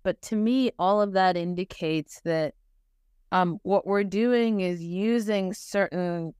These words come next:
um, certain kinds of responses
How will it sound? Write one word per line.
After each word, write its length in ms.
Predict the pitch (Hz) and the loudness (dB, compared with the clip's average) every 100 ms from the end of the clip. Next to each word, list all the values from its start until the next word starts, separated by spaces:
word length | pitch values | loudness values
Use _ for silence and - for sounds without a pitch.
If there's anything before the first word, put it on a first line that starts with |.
| _ | _
um, 600 | - 170 156 151 143 135 - _ _ _ _ _ _ _ _ _ _ _ _ _ _ _ _ - | -2 0 0 -4 -6 -10 -16 _ _ _ _ _ _ _ _ _ _ _ _ _ _ _ _ -14
certain 380 | - 233 - 240 | -2 0 2 -2
kinds 360 | - 196 190 | -2 -2 -2
of 180 | 175 165 | -2 -2
responses 1300 | 170 165 - - 185 196 226 - 175 165 165 170 - | -4 -6 -6 0 2 2 -2 -2 -2 0 -2 -6 -10